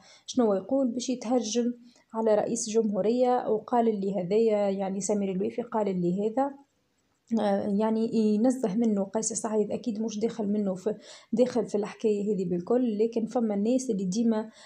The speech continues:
يقدسوا قيس سعيد هما اللي يعملوا في الحملة هذية. وأكد اللي هو جامي كان، آه، معناها، آه، وصى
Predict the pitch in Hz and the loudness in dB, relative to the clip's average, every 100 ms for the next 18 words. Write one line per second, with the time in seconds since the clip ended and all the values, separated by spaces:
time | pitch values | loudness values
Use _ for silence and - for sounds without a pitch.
0 | - 214 - 285 226 - - 202 - - | -6 -6 -4 -2 -2 -4 -6 -6 -6 -6
1 | 208 208 185 202 202 233 233 233 - 226 | -4 -4 -6 -4 0 2 2 -2 -4 0
2 | 233 214 214 - 208 196 220 220 208 - | 2 0 -2 -2 -2 -2 -2 -2 -4 -4
3 | 196 - 220 196 185 - 180 185 190 226 | -6 -2 -2 0 -2 -2 -2 0 2 2
4 | 233 214 - 240 - 202 190 185 214 226 | 2 2 0 -4 -2 -2 -2 -2 0 2
5 | 226 226 226 202 202 226 214 220 233 254 | 2 0 -2 -2 0 0 2 2 0 -2
6 | - - - - 233 226 226 220 208 208 | -10 -20 -20 -2 4 4 4 0 -2 -2
7 | 208 208 202 202 208 214 214 208 190 214 | -2 -2 -2 -2 -2 -2 0 0 0 -2
8 | 202 196 - 214 208 247 277 - 233 | -4 -6 -8 -8 0 0 0 0 0